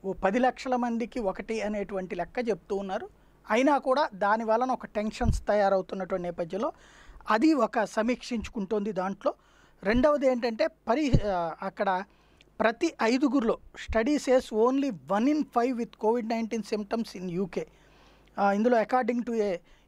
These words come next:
U K study which found a link between people on low pay and poor, ఆ, adherence to the government's rules, only one person in five in Britain అనే, ఆ, with covid nineteen symptoms would seek a test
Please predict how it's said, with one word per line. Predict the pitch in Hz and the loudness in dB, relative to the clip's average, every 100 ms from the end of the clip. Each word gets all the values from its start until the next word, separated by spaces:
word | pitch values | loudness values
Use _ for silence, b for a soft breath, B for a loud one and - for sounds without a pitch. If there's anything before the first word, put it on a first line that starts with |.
| - | -2
U | 226 | 0
K | 247 277 | 2 2
study | - 240 220 330 _ _ - | 2 2 0 -2 _ _ -6
which | 185 - - - | -4 -4 -4 2
found | 226 262 262 | 4 6 4
a | 226 185 | 4 4
link | 247 277 | 2 0
between | 269 247 - 247 - - | -2 -2 0 0 -2 -2
people | 240 254 285 | -2 0 0
on | 277 - 208 208 | 0 0 0 2
low | 185 214 254 269 247 | 2 4 4 2 2
pay | 247 - 190 | 2 2 -4
and | 202 - - | -6 -6 -2
poor, | 254 269 - _ b b b b - | 0 0 -4 _ b b b b 0
ఆ, | 214 202 202 | 2 4 2
adherence | 202 254 240 - 233 | 2 2 2 0 -2
to | |
the | 202 185 - b b 160 | 0 0 -4 b b 0
government's | 196 247 262 247 - 196 | 2 4 2 0 -2 -2
rules, | 254 294 - - | -2 -2 -10 -6
only | 190 247 277 294 208 | 0 2 2 0 0
one | 220 | -2
person | 233 247 233 262 240 | 0 -2 0 -2 -2
in | 208 - | -4 -2
five | 214 233 - 214 | 0 0 -4 -4
in | 170 | -4
Britain | 190 180 208 | -4 0 0
అనే, | 185 185 180 170 | -2 -6 -8 -8
ఆ, | 175 - 190 170 185 | -10 -6 -6 -4 -4
with | 208 - - | -6 -6 -2
covid | 214 233 | 0 0
nineteen | 202 208 208 220 | -2 -4 -2 -4
symptoms | 202 208 196 - 403 _ b b b b - | -4 -6 -4 -2 -4 _ b b b b -2
would | 220 - 269 | -2 2 2
seek | 269 - 233 | 2 2 0
a | - | 2
test | 202 - - | 4 4 0